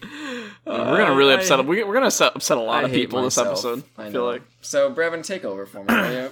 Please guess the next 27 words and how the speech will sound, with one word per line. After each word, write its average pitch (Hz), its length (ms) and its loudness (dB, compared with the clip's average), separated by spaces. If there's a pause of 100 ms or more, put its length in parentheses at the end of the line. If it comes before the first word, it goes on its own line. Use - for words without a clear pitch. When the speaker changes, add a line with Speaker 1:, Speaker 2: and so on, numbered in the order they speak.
Speaker 2:
<clears throat> - 100 -20
All - 60 -14
Speaker 1:
What, 120 120 -6
Speaker 2:
right. 110 140 -8
Speaker 1:
what 156 140 -6
have 160 100 -8
you 131 120 -8
done? 98 320 -14 (180)
Speaker 2:
What 143 100 -8
have 180 80 0
I 160 120 4
done? 127 460 -4 (440)
Um, 127 600 -8
Speaker 1:
What 247 120 -18
have - 80 -18
you - 80 -18
done? 370 360 -20 (300)
Speaker 2:
let's 151 220 -12
see. 113 520 -12 (1400)
I 135 80 -6
don't 143 160 -10
have 139 160 -12
my 120 120 -10
notes 117 280 -14
up. 127 220 -12
All 123 100 -8
right. 120 180 -12